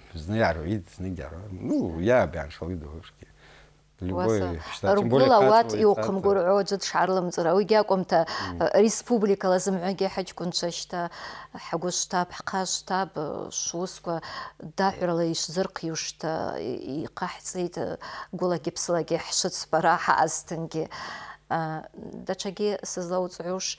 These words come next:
Speaker 2: м, убызщэ, уакъарэ, си друмэ, э, абызщэги, эм, Ҟару ауланаҵома? Э, ари абараҟ ҷкәын, э, унап икыдугьы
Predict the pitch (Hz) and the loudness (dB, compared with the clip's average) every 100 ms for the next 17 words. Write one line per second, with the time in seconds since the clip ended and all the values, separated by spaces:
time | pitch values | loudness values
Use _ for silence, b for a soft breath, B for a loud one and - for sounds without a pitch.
0 | B B B B _ - 151 160 151 - | B B B B _ -12 -10 -10 -12 -14
1 | _ _ _ _ - _ _ _ _ _ | _ _ _ _ -20 _ _ _ _ _
2 | _ - 254 214 180 - - 135 131 202 | _ 0 2 2 -4 -4 -6 -6 -8 -10
3 | - _ _ - 180 190 185 196 - 208 | -20 _ _ -4 2 4 2 -2 0 2
4 | 208 190 156 156 B B B B - 190 | 2 2 0 -2 B B B B -8 -6
5 | 180 170 160 160 160 160 - _ - - | -4 -6 -4 -4 -6 -8 -12 _ -12 -10
6 | - - _ _ - 196 185 - 190 185 | -12 -16 _ _ 0 0 -2 -2 -2 -2
7 | 185 175 175 B B B - 82 170 165 | 2 2 0 B B B -8 -6 -6 -8
8 | 170 - - - _ _ _ _ - 214 | -10 -12 -14 -18 _ _ _ _ 2 4
9 | 233 214 214 190 160 151 - 143 143 160 | 4 6 4 2 -2 -8 -10 -8 -8 -10
10 | _ B B B B B _ - 185 - | _ B B B B B _ -2 0 0
11 | - - 196 190 196 196 - 190 185 214 | -4 0 2 4 4 4 4 2 2 2
12 | 220 - - 190 185 180 170 160 170 190 | 0 -2 -4 -2 0 0 0 0 0 0
13 | 190 190 - 214 196 185 - | 0 -2 0 0 2 -2 0